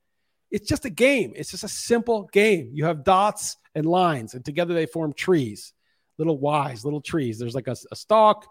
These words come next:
and there's a, you know, it's just, it's just a game. And the game is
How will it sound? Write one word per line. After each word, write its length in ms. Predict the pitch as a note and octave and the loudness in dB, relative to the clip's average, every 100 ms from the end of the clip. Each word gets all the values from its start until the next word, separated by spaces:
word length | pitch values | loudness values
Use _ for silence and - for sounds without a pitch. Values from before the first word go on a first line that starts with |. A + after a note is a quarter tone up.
| _ _ _ _ | _ _ _ _
and 140 | A2+ A2 | -10 -8
there's 160 | A2 | -8
a, 160 | A#2 G#2+ _ | -10 -10 _
you 80 | D3 | -10
know, 140 | A2 - | -8 -12
it's 160 | - | -18
just, 240 | - G3 - - | -10 -10 -10 -18
it's 120 | E3+ | -6
just 160 | G#3 G#3 | -4 -2
a 40 | |
game. 320 | D#3+ C#3+ G2 _ _ _ _ _ _ - | -4 -6 -8 _ _ _ _ _ _ 0
And 140 | F#3+ | 2
the 40 | |
game 360 | D#3+ F#3 B3 A3 | 6 6 6 4
is 400 | D3 D#3+ E3 | 2 0 -2